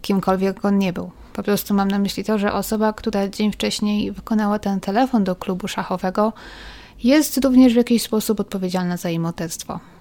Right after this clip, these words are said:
A jeżeli chodzi o kwestię tego płaszcza, który leżał pod ciałem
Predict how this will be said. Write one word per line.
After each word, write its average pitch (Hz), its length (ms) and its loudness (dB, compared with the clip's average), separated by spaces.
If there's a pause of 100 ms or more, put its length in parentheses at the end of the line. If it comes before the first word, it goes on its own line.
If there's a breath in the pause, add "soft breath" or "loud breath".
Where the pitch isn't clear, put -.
(600 soft breath)
A 226 40 2
jeżeli 214 300 4
chodzi 208 320 -2
o 214 200 2
kwestię 220 420 -4
tego 202 260 -4
płaszcza, 190 760 0
który 175 340 -4
leżał 180 320 -2
pod 175 280 -8
ciałem 170 380 -4